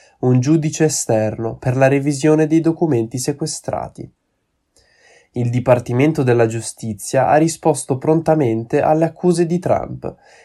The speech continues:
Il blitz degli agenti federali è stato autorizzato. Siamo a conoscenza della mozione e risponderemo in tribunale.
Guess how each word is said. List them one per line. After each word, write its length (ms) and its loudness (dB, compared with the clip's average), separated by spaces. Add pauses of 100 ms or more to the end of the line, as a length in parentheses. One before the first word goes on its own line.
(140)
Il 200 0
blitz 400 2
degli 240 4
agenti 400 0
federali 680 4
è 120 -2
stato 320 0
autorizzato. 920 0 (260)
Siamo 360 0
a 40 -4
conoscenza 680 0
della 200 2
mozione 800 0
e 100 0
risponderemo 760 2
in 140 0
tribunale. 760 -6